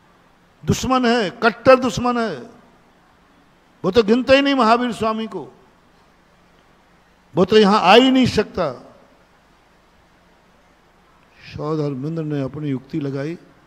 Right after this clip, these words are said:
कि अहंकारी और मानी व्यक्ति जो है प्रशंसा का भूखा रहता है। एक वृद्ध अवस्था का रूप बना करके पहुंच गया,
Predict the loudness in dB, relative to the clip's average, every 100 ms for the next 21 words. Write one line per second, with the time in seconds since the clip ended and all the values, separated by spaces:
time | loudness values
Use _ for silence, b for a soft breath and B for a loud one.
0 | _ _ _ _ _ _ _ _ _ _
1 | _ _ _ _ _ _ _ _ -16 -8
2 | -6 -6 -2 -2 0 -2 -4 -6 -6 -4
3 | -4 -6 -8 -12 -10 -8 -6 -8 -12 -20
4 | _ _ _ _ _ _ _ _ _ _
5 | _ _ _ _ _ _ _ _ _ _
6 | _ -4 -2 -2 -2 -4 -2 -6 -4 -4
7 | -4 -6 -10 -14 -18 _ _ _ _ _
8 | _ _ _ _ _ _ _ _ _ _
9 | _ _ _ _ _ _ _ _ _ _
10 | _ _ -12 -10 -6 -4 -4 -4 -4 -4
11 | -6 -8 -6 -6 -6 -8 -8 -10 -10 -8
12 | -10 -10 -16 -18 _ _ _ _ _ _
13 | _ _ _ _ _ _ _ _ 0 0
14 | 0 -4 -6 -10